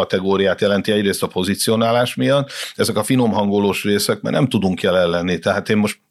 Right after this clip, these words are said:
pont Kínában márciusban egy hajótársasággal fogunk egy szerződést aláírni, ami azt jelenti, hogy bekerül,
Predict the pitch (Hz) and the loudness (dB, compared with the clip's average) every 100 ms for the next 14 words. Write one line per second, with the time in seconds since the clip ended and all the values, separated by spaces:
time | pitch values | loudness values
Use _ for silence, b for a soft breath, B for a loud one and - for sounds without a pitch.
0 | - 135 110 104 - B B - 117 107 | -2 0 0 -4 -12 B B -4 0 2
1 | 98 101 107 104 - 104 101 92 110 117 | 2 2 0 0 0 0 0 2 2 2
2 | 113 B B - 101 98 - 117 87 101 | -2 B B -4 -4 -4 -2 0 0 0
3 | 95 104 - 101 95 98 - 101 95 98 | 0 -2 0 0 0 -2 0 0 0 -2
4 | 90 107 95 95 87 92 - 101 98 98 | -2 -2 0 -2 -2 -2 0 0 2 2
5 | 98 101 95 98 98 101 101 98 110 101 | 0 0 0 2 2 0 0 0 0 0
6 | 95 101 98 98 104 - 98 92 95 90 | 0 0 -2 -2 -4 -2 0 0 0 -2